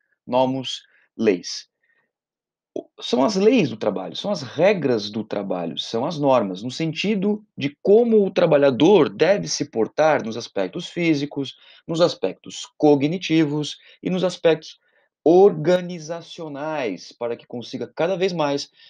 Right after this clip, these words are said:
melhorar o seu trabalho e reduzir os riscos de doenças ocupacionais, que hoje nós temos muitas, que podem comprometer a saúde do trabalhador, podendo afastá-lo do trabalho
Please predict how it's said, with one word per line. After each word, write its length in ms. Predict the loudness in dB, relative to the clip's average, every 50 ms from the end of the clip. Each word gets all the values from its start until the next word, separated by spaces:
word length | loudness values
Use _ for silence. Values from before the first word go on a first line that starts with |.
| _ _
melhorar 720 | -6 -2 0 0 2 2 2 2 2 2 4 4 4 4
o 100 | 2 2
seu 340 | 0 -2 -4 -4 -4 -6 -8 -12 _ _
trabalho 520 | -4 -4 -2 -2 -2 -2 -2 -4 -6 -6
e 60 | -4
reduzir 460 | -4 -4 -2 -2 -4 -4 -4 -4 -4
os 120 | -4 -4 -2
riscos 400 | -2 -2 -2 -2 -4 -6 -6 -4
de 80 | -2
doenças 520 | 0 2 2 2 2 0 0 0 0 0 2
ocupacionais, 880 | 0 -2 0 2 2 2 2 2 2 2 4 4 2 2 -2 -6 -12 -16 _ _ _ -20 _ _ _
que 120 | 0 4 6
hoje 200 | 6 6 6 4
nós 140 | 0 -2 -2
temos 260 | -2 -2 -2 -2 -2
muitas, 640 | -2 0 0 0 -2 -4 -8 -12 -10 -10 -12 -12 _ -20 -20 -20 _
que 120 | -14 -10 -2
podem 360 | 2 2 4 4 2 0 -2 -2
comprometer 720 | 0 0 2 2 0 -2 -2 -2 -2 -2 -2 -2 -2 -2
a 60 | -2
saúde 420 | -4 -6 -6 -6 -4 -4 -4 -6 -6
do 100 | -8 -6
trabalhador, 640 | -4 -2 0 2 2 2 2 4 2 2 2 0 _ _ _ _ _ _
podendo 400 | 0 2 2 2 2 0 -2 -4 _
afastá-lo 920 | 0 0 0 0 -2 0 0 0 0 0 -4 -4 -2 0 0 2 0 -2
do 120 | -4 -6
trabalho 480 | -4 -4 -2 0 2 2 2 2 0 -2